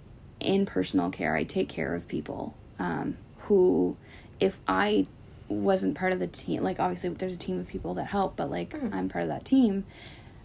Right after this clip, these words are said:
Speaker 1: Um, if we weren't there to take care of them, it would be, like, that situation.
Speaker 2: Mm-hmm.
Speaker 1: So, like, I understand, like, the visual of that, and honestly, it is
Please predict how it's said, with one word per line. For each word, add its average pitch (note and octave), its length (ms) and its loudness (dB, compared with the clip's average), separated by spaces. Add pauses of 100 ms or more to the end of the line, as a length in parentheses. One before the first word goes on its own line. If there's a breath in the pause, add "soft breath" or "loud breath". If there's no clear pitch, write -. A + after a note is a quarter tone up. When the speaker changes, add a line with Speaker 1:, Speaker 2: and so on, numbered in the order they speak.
(120)
Speaker 1:
Um, D#3+ 480 4 (160)
if F#3 220 -4
we G#3 140 2
weren't G3 360 0
there F3+ 600 2 (320)
to - 100 -12
take F3 220 -8
care F#3+ 300 -2
of F#3 120 -4
them, E3 460 -2 (260)
it F#3 160 0
would F3 200 0
be, E3 200 -2
like, E3 280 -2
that - 300 -4
situation. F3+ 1000 -2 (140)
Speaker 2:
Mm-hmm. D4 140 -2 (100)
Speaker 1:
So, G#3+ 80 4
like, G3 160 6
I F#3+ 100 6
understand, G3 540 0
like, F3+ 160 -2
the E3+ 100 -4
visual G3+ 640 0
of A3+ 120 0
that, A#3 360 0
and F3+ 300 0
honestly, G3+ 680 0
it G3 140 2
is F3 200 0